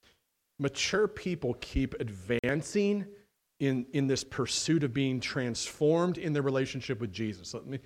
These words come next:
say this again, 'cause I want us to get a picture of what maturity looks like. Mature people keep advancing in the pursuit of being transformed in their relationship with Jesus. Now, here's, here's what I don't have time to do, but I'm gonna lay it out real, r-, real quick.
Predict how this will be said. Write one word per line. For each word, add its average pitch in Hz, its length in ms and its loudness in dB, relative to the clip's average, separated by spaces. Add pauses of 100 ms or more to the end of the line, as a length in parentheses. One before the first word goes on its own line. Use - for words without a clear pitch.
(200)
say 156 180 8
this 147 140 4
again, 127 260 0
'cause - 100 -12
I 120 120 -6
want 151 220 0
us 175 80 -4
to 160 100 -6
get 151 140 2
a 135 40 2
picture 170 460 -2
of 113 80 -2
what 120 140 -2
maturity 123 440 0
looks 117 340 -6
like. 196 280 -4 (720)
Mature 208 440 2
people 220 400 2
keep 165 260 -4
advancing 139 680 2
in 123 80 0
the 120 60 -2
pursuit 127 360 -4
of 120 80 0
being 120 200 0
transformed 123 680 -2
in 117 80 0
their 113 100 -2
relationship 110 640 -4 (280)
with 110 120 -6
Jesus. 107 380 -4
Now, 131 80 -4
here's, 214 240 6 (280)
here's 214 160 6
what 175 100 8
I 139 40 8
don't 147 240 2
have 160 160 0
time 165 200 -2
to 160 60 -4
do, 165 120 0
but 160 80 0
I'm 139 60 -2
gonna 123 120 -2
lay 131 120 -2
it 135 60 -2
out 135 200 -4
real, 131 240 -2
r-, 123 200 -6
real 123 240 -4
quick. - 480 -4